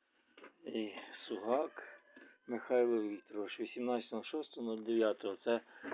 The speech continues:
був обшикатурений. А тепер хочу вам розказати. Тут ще записаний, дивіться, Сережа і Максим. Вони, мама їхня померла. У нас в селі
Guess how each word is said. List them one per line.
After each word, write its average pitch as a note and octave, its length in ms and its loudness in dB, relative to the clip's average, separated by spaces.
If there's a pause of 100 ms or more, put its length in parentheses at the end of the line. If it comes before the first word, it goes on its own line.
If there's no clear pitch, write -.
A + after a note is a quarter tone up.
був C3 260 6
обшикатурений. A2 840 0
А G#2+ 60 -2
тепер C3+ 400 4
хочу B2 260 -2
вам A2+ 200 4
розказати. G#2+ 680 -2
Тут A#2 180 -8
ще - 180 -2
записаний, G#2+ 560 -6
дивіться, G#2 360 -8 (600)
Сережа C3+ 440 0
і B2+ 60 2
Максим. A2+ 580 -4 (1500)
Вони, C#3 560 4 (400)
мама B2 400 0
їхня A2+ 360 -2
померла. C3 680 2 (2500)
У B2+ 40 -14
нас B2 200 2
в - 120 -16
селі A#2 460 0